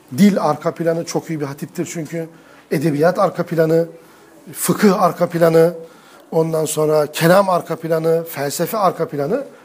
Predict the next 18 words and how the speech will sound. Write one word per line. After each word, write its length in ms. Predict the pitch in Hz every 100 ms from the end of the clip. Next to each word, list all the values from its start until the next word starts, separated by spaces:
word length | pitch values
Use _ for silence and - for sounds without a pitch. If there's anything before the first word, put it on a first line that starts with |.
| - -
pek 240 | 269 269
çok 160 | - 269
arka 320 | 180 160 -
plan 380 | 156 165 214 160 127 143
durumu 280 | 143 139 165
var. 160 | 247 - - - - - _ 190
E, 40 |
eğitimini 840 | 170 - 196 202 208 220 240 214 - -
ele 140 | 151
alacağız 500 | 135 131 214 220 - - - -
ve 80 | 185
göreceksiniz 640 | 180 202 202 220 - 214
çok 180 | - 233
ilginç 260 | 208 196 190
bir 60 |
şekilde, 440 | - 165 185 226 233 - - _ - - -
tabii 160 | 247 240
insan 440 | 233 226 - 240